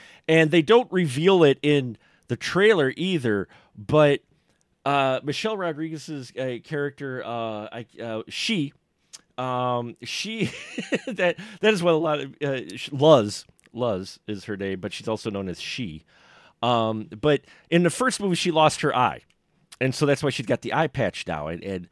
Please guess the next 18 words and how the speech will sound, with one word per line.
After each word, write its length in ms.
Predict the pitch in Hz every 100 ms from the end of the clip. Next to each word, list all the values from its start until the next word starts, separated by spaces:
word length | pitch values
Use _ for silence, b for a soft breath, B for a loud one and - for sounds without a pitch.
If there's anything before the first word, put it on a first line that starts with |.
| b -
looking 340 | 117 110 98
badass. 560 | 110 104 95 87 76 -
But 200 | 107 -
Michelle 260 | 110 143
Rodriguez 460 | 117 98 104 98 -
has 100 | 95
always 360 | 123 87 82 90
looked 200 | 87 _ _ -
badass. 420 | 85 80 - - -
But 160 | 127 B B -
she's 160 | 196
looking 220 | 208 214 156
badass 440 | 175 160 156 139
here 240 | - 156 139
with 140 | 123
the 200 | 117 110 -
eye 180 | 131
patch. 340 | 127 113 87